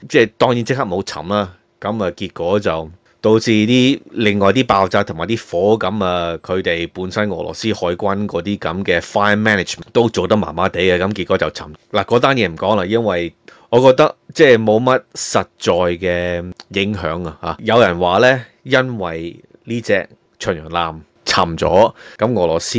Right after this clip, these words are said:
好嬲嬲豬，噉即刻呢，嗰啲攻擊呢，就突然間好明顯地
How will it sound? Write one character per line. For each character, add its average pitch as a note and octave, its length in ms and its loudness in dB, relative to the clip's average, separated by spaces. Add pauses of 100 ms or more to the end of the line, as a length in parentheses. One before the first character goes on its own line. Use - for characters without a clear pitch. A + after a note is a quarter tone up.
(140)
好 G#2+ 120 -6
嬲 G#2+ 260 2
嬲 A2 180 4
豬， A2 520 2
噉 G#2 280 -2
即 C3+ 140 2
刻 - 380 -2
呢， A#2 260 0 (280)
嗰 G#2+ 160 2
啲 A#2+ 260 4
攻 B2 200 4
擊 - 180 0
呢， A#2 200 2 (520)
就 F#2+ 140 -2
突 - 220 -4
然 E2+ 260 -12
間 A2+ 220 2
好 G#2 180 -2
明 F2 240 -6
顯 G2+ 220 -4
地 E2+ 280 -4